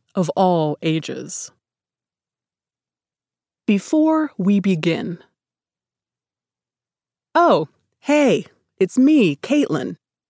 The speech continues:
You know, the mortician from the internet? Or that death expert from N P R? Or the weird aunt who gave you a box of Froot Loops and a framed photo of Prince for your birthday? I'm many things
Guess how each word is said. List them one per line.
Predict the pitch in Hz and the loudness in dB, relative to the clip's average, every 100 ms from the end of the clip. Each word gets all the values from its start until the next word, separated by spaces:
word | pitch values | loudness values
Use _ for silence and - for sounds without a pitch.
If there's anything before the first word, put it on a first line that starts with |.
| _ _ _ | _ _ _
You | 214 349 | 0 2
know, | 185 175 | 4 2
the | 185 156 | 0 0
mortician | 185 185 - 220 - 285 294 - | 2 2 0 -2 0 0 0 -2
from | - 196 | -2 2
the | 185 | 2
internet? | 185 214 247 294 - - _ _ _ _ _ - | 2 2 2 0 -6 -18 _ _ _ _ _ -2
Or | 180 160 151 | 2 2 0
that | 165 160 | -2 0
death | 160 190 - | 0 -2 -2
expert | 233 240 - - 277 - - | -4 -4 -4 -2 -2 -4 -6
from | 196 160 | -4 0
N | 180 | 0
P | 196 190 | 0 2
R? | 175 202 269 294 _ _ _ _ _ _ - | 2 2 0 -4 _ _ _ _ _ _ 0
Or | 190 165 143 - | 2 2 -2 -4
the | 175 | -2
weird | 165 202 247 - | 2 2 2 2
aunt | 165 214 - | 0 0 -2
who | - 185 | -4 -2
gave | 165 190 170 | 0 0 0
you | 180 165 | 0 2
a | 147 | 0
box | 170 190 - | 0 -2 -4
of | 156 147 | -8 -8
Froot | - 233 - | -2 -2 2
Loops | 294 294 - - | 0 0 -6 -4
and | 160 | -4
a | |
framed | 151 - 185 190 | -2 0 0 0
photo | - 170 196 196 | 0 2 2 2
of | 170 - | -2 -10
Prince | - 190 254 - - - | -4 2 2 0 -10 -6
for | 294 | -2
your | 294 | 0
birthday? | 285 302 - 302 311 - _ _ _ _ _ _ | 0 -2 0 0 0 -4 _ _ _ _ _ _
I'm | 277 277 | 2 4
many | 247 202 | 6 4
things | 160 165 147 135 - | 2 0 -2 -4 -12